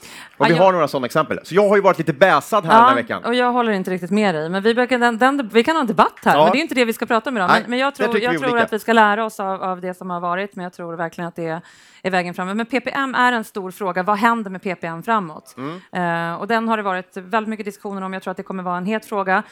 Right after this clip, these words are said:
Speaker 2: Vi går in i valår, eh, pensionssystemet, P P M, allt det här kommer vara viktiga frågor framåt.
Speaker 1: Ja, vad tycker
Speaker 2: Mm.
Speaker 1: du? Åttahundra fonder eller sju?
Speaker 2: <laughs>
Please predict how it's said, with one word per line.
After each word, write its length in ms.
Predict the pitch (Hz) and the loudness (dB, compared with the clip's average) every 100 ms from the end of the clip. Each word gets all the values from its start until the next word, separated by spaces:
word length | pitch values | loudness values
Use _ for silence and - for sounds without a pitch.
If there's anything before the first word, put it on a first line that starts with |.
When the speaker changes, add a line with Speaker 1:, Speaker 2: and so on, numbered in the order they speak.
| - - | -20 -14
Speaker 2:
Vi 80 | |
går 100 | 185 | -10
in 120 | 190 190 | -6 -4
i 40 | |
valår, 580 | 233 220 208 226 240 240 - _ - | 0 0 0 0 -2 -2 -10 _ -6
eh, 180 | 175 | -6
pensionssystemet, 1000 | 170 202 214 220 214 196 226 220 214 208 _ | -4 -6 -4 -6 -6 -10 -4 -2 -2 -4 _
P 100 | 202 | -8
P 120 | 196 | -4
M, 240 | 190 185 190 | -2 -2 2
allt 200 | 214 202 | 2 2
det 80 | 190 | -2
här 60 | |
kommer 200 | 185 190 | -2 -8
vara 260 | 180 180 175 | -2 -2 -2
viktiga 360 | 180 202 - 180 | -4 -8 -8 -6
frågor 240 | 180 170 | -8 -4
framåt. 500 | 233 202 160 - - _ | -2 -2 -4 -16 -20 _
Speaker 1:
Ja, 160 | - 147 - - | 0 0 -2 -6
vad 100 | 147 | -4
tycker 160 | 156 165 | 0 0
Speaker 2:
Mm. 120 | 160 | 0
Speaker 1:
du? 60 | 170 170 | -2 -8
Åttahundra 380 | - 165 151 143 | -4 -4 0 0
fonder 380 | 147 127 131 131 | 0 -2 -2 -2
eller 160 | 135 127 | -2 -2
sju? 320 | - 151 175 _ _ _ _ | -4 -6 -6 _ _ _ _
Speaker 2:
<laughs> 100 | _ | _